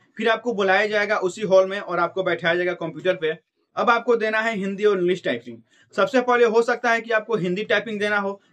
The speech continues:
या फिर इंग्लिश टाइपिंग देना हो। अब एक बात ध्यान रखिए कि आप जो भी पहले टाइपिंग दीजिएगा, आपको पाँच मिनट का समय दिया जाएगा।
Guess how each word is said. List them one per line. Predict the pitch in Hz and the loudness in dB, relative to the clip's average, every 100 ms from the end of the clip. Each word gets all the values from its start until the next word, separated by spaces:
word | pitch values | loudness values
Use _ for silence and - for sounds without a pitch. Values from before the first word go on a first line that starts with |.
| - | -4
या | 226 | 0
फिर | 262 247 | 0 0
इंग्लिश | 240 254 | 0 0
टाइपिंग | 220 170 156 | 0 -2 -4
देना | 135 120 | -6 -6
हो। | 117 113 _ _ _ _ - | -10 -16 _ _ _ _ 0
अब | 214 | 4
एक | 247 | 4
बात | 240 247 | 4 2
ध्यान | 220 240 | 0 0
रखिए | 247 254 | -2 -2
कि | 247 233 | -2 0
आप | 226 175 | -2 2
जो | 208 | 0
भी | 196 247 | 2 -2
पहले | 240 214 226 | -2 -2 0
टाइपिंग | 202 190 214 196 | -2 -2 -4 -6
दीजिएगा, | 185 156 120 120 | -6 -4 -4 -6
आपको | 123 190 190 233 | -2 -2 2 0
पाँच | 226 214 220 | 2 0 -2
मिनट | 208 202 | -4 -6
का | 208 | -4
समय | - 165 156 | -4 -4 -4
दिया | 135 123 | -2 -2
जाएगा। | 117 113 | -4 -10